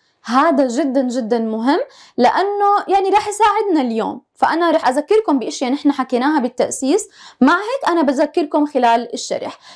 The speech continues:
مثل ما بتعرفوا راح أشرح على الدوسية تبعتي، اسمها دوسية الراهف، ممكن تكون موجودة بالمكتبات، ممكن خلصت،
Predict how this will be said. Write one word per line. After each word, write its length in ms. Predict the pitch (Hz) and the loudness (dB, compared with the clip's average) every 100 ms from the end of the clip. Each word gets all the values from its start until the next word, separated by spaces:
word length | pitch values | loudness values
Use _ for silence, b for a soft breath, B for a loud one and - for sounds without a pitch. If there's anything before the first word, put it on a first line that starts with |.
| - | 2
مثل 240 | 440 466 | 2 4
ما 60 | 285 | 0
بتعرفوا 380 | 269 349 359 330 | 2 0 2 -4
راح 140 | 302 | -4
أشرح 300 | 294 320 294 | -4 -4 0
على 120 | 262 | 0
الدوسية 440 | 240 220 233 302 285 | 0 -6 -4 -2 0
تبعتي، 440 | 262 262 330 381 | 0 0 0 -2
اسمها 260 | 247 254 233 | -2 -4 -4
دوسية 340 | 240 285 233 - | -4 -4 -4 -2
الراهف، 540 | 208 220 262 349 453 _ B B - | -2 0 -2 -2 -6 _ B B 0
ممكن 260 | 285 320 | 2 2
تكون 200 | 277 285 | 0 0
موجودة 320 | 254 247 254 | 0 -2 -2
بالمكتبات، 680 | 233 226 214 - 220 277 311 | -2 -2 -6 -4 0 0 2
ممكن 360 | 254 254 220 - | -4 -4 -10 -10
خلصت، 600 | - 339 - 247 - - | -2 -2 0 0 0 -6